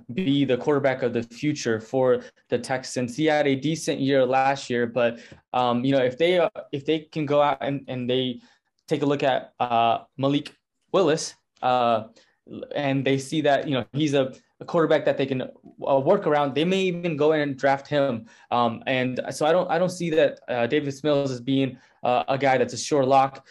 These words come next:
Uh, they went on, they needed help on the offensive ta-, on the offensive line side, they got Cedric, Cedric Ogbuehi from the Titans.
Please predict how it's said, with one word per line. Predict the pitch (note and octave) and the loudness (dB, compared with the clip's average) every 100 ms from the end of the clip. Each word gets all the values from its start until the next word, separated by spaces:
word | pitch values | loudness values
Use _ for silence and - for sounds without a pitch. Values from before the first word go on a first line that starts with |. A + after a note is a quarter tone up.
| _ - | _ -2
Uh, | B2 | 0
they | D3 | 2
went | E3 F#3 | 2 2
on, | E3 C#3+ _ _ - | 0 -2 _ _ -8
they | C#3 C#3 C3+ - _ - | -4 -4 -6 -18 _ -8
needed | D#3 G3+ G#3 | -2 0 0
help | D3+ D3+ C#3+ - _ _ | 2 2 2 -4 _ _
on | C3+ C3 | 0 2
the | B2+ B2+ B2+ | 0 0 2
offensive | C#3+ D#3+ C#3 C3+ | 2 0 -6 -4
ta-, | D3 - | -4 -2
on | C#3 B2+ | 0 2
the | B2 B2+ - | 0 -2 -2
offensive | D3 D3 C#3 | -2 -2 -4
line | C3+ C#3 | -2 -2
side, | C3+ C3 C3+ C3 - - - | -2 -2 -2 -4 -18 -12 -2
they | |
got | C3+ C#3+ - | 0 0 0
Cedric, | D3 C#3 C#3+ D3 - | -2 0 -2 -6 -8
Cedric | - E3 E3 - | -2 0 0 -4
Ogbuehi | B2+ B2 D#3 E3+ F3+ F#3+ F#3 _ - | -6 -4 0 2 2 -2 -8 _ -4
from | C3 | -4
the | |
Titans. | B2 D3+ D3+ D3+ | 0 0 0 -4